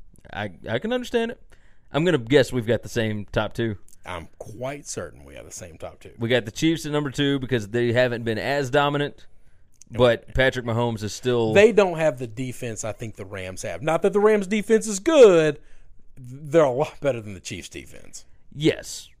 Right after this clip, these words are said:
Speaker 1: Yes. The Chiefs' defense is giving up, I mean, a lot.
Speaker 2: And then that's all I wanna see is I wanna see the Chiefs play one of the, either the Rams or the Saints in the Super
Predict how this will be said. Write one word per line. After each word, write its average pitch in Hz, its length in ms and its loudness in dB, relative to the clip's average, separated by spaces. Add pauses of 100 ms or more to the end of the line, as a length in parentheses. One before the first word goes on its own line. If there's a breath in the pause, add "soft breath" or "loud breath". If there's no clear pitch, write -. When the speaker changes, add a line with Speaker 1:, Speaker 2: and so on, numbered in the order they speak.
(180)
Speaker 1:
Yes. 120 320 -2
The 127 160 -10
Chiefs' 202 300 -8
defense 127 360 -2
is 104 140 -8
giving 110 320 -2
up, 104 320 -6 (760)
I 117 100 -2
mean, 107 380 -2 (500)
a 117 220 2
lot. 101 720 -6
Speaker 2:
And 185 120 2
then 233 120 6
that's 226 180 0
all 208 160 4
I 202 40 2
wanna 208 220 0
see 208 180 -6
is 123 100 -6
I 117 40 -2
wanna 131 220 -6
see 143 160 -6
the 123 100 -10
Chiefs 175 360 -4
play 147 340 -2
one 135 220 -4
of 139 60 -6
the, 131 80 -6
either 127 200 -8
the 127 100 -10
Rams 113 340 -8
or 113 40 -12
the 117 80 -12
Saints 120 300 -8
in 123 60 -8
the 120 60 -10
Super 202 140 0